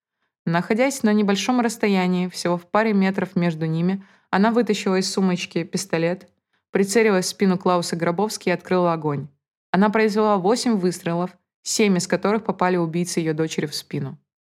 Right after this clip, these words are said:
«Я сделала это для тебя, Анна. Надеюсь, он мертв», сказала Марианна после стрельбы и позволила себя задержать без сопротивления. У Клауса Гробовски не было никаких шансов выжить, и он просто рухнул на стол перед собой, затем упал на пол зала суда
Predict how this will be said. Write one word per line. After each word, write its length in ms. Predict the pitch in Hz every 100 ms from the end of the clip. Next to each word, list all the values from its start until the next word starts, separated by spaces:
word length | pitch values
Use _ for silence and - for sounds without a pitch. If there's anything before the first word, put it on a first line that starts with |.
| -
«Я 120 | 190
сделала 300 | 190 233 226
это 160 | 208 202
для 120 | 196
тебя, 440 | 208 202 208 190 190
Анна. 480 | 175 170 156 143 - _ _ -
Надеюсь, 400 | 185 202 226 -
он 180 | 214 208
мертв», 320 | 202 170 - _ _ _
сказала 500 | - - 170 170 165
Марианна 420 | 160 160 196 202
после 320 | 180 160 - 160
стрельбы 440 | - 160 156 196
и 140 | 196
позволила 540 | 208 202 185 214 247 185
себя 300 | 185 180 170
задержать 480 | 160 165 160 180 190 -
без 240 | 156 165
сопротивления. 800 | - 160 156 151 147 143 139 151 _ _ _ -
У 60 | 190
Клауса 400 | 233 226 220 202
Гробовски 480 | 196 202 240 -
не 180 | 196 190
было 160 | 196 175
никаких 460 | 170 175 180 175
шансов 480 | - - 170 160 147
выжить, 500 | 151 180 202 240 240 _ _ _
и 40 | 190
он 140 | 185
просто 360 | 190 196 196 175
рухнул 320 | 185 190 165
на 120 | 165
стол 280 | 160 196 202
перед 240 | 196 175
собой, 360 | - 170 160 220
затем 300 | 190 - 175
упал 320 | 156 165 160
на 220 | 156 156
пол 180 | 151 143
зала 320 | 143 151 151
суда 460 | 151 - 160 190 233